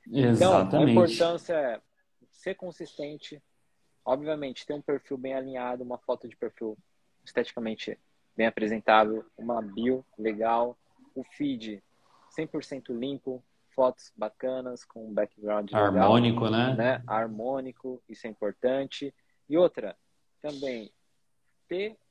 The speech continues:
Speaker 1: consistência, fazer posts diários, né? Não necessariamente no feed. Os stories, Denis, hoje é muito importante você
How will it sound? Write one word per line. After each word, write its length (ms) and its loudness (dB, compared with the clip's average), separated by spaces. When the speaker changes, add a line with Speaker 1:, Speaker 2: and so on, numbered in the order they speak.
Speaker 1:
consistência, 800 -10
fazer 280 -4
posts 540 -4
diários, 480 -2
né? 260 -4
Não 120 -2
necessariamente 920 -4
no 100 -10
feed. 420 -6
Os 180 -2
stories, 640 -2
Denis, 420 0
hoje 340 -2
é 60 0
muito 320 -8
importante 580 -2
você 480 -2